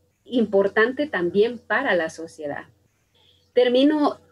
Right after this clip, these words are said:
este mensaje con estas palabras, queridos hermanos, palabras del Papa Francisco. "La familia es un tesoro precioso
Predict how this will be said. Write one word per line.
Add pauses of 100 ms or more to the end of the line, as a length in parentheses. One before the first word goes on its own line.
este
mensaje
con
estas
palabras,
queridos
hermanos,
palabras
del
Papa
Francisco. (340)
"La
familia
es
un
tesoro
precioso